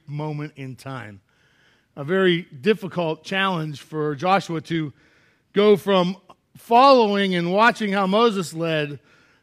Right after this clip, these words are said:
to being the guy in charge. And our graduates are in very much a similar spot, right?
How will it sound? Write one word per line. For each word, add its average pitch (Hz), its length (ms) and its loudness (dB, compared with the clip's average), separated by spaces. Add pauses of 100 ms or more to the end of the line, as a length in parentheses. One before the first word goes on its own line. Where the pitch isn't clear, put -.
(120)
to 170 320 -2
being 160 500 -6
the 139 80 -6
guy 139 340 -4
in 120 220 -10
charge. 104 680 -16 (1600)
And 185 140 -2
our 180 140 2
graduates 196 600 2
are 185 80 -2
in 180 140 -4
very 202 400 0
much 190 400 -6 (140)
a 156 80 -8
similar 185 480 -6
spot, 190 420 -2
right? 190 320 -2